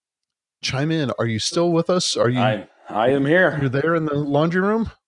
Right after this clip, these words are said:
Speaker 2: I am here in the laundry room, in my cold laundry room. I'm sacrificing again for the podcast here.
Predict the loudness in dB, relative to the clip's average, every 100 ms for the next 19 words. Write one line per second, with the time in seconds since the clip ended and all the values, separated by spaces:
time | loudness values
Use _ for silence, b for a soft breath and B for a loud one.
0 | -10 -6 -6 -6 -4 -4 -2 0 0 -2
1 | -4 -6 -8 -6 -4 -4 -2 0 0 2
2 | 0 0 -2 -2 -6 -10 -12 -2 -2 0
3 | 0 0 0 -4 -4 -4 -4 -4 -2 0
4 | -2 0 -2 -2 -2 -4 -4